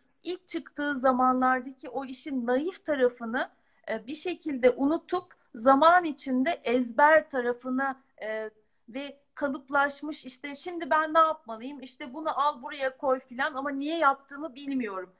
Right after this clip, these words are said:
Hani o noktaya gelmiş olabiliyor kültürler. Onun için paganizmde veya işte şamanizm veya başka şeylerde sonradan yozlaşabiliyor ve o noktada bazı şeyleri aslında neden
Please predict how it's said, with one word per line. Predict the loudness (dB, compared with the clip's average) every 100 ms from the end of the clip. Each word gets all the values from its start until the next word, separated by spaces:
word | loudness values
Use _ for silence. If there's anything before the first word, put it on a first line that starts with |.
| _
Hani | -8 -4
o | 0 2
noktaya | 0 0 -6 -2
gelmiş | 4 4 2 -4
olabiliyor | -8 -8 -8 -8 0 0 0 _ _ _
kültürler. | -6 -6 -8 -4 0 0
Onun | 0 -4
için | -4 -6 -6
paganizmde | -4 -2 -2 -2 -2 -2 0 0 -4 -6 _
veya | 4 6 6
işte | 2 -10 -10
şamanizm | -8 -8 -6 -6 -6
veya | -2 -2 -2
başka | -6 -8 -18 -18
şeylerde | -16 -10 -4 -4 -4 -10 -12 _ _ _
sonradan | -14 -4 -2 0 0 -2
yozlaşabiliyor | -2 -8 -12 -12 -14 -12 -14 -12 -6 -4 -2
ve | -2 -2 _ _ _
o | -6 -4
noktada | -4 -6 -8 -4 -2
bazı | 2 2 2 -4
şeyleri | -8 -8 -4 -2
aslında | -2 -4 -6
neden | -2 -2 2 0 0